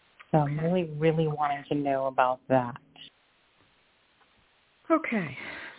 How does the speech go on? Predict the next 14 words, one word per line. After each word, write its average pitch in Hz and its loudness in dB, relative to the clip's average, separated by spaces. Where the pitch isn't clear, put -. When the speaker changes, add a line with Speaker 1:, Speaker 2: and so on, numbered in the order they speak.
Speaker 2:
So 208 6
just 262 -12
go 320 0
ahead 294 -2
and 220 0
breathe 208 -2
into 208 -4
your 196 -4
heart - -6
center 196 -6
for 208 -4
me, 214 -2
Lillian, 208 -2
and 185 -4